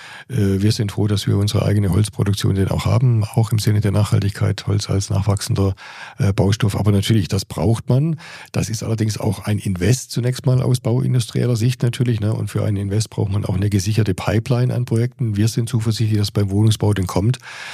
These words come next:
Aber auch da wäre jetzt, äh, der Appell an die Politik, wirklich für,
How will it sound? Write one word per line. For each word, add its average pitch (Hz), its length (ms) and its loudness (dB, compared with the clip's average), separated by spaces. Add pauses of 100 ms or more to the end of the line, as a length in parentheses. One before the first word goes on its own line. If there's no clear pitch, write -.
(180)
Aber 95 260 2
auch 98 120 2
da 101 260 2
wäre 101 220 2
jetzt, 98 320 -2
äh, 98 360 -2
der 98 200 0
Appell 101 280 0
an 104 80 0
die 104 100 -4
Politik, 98 460 0
wirklich 104 220 2
für, 98 320 0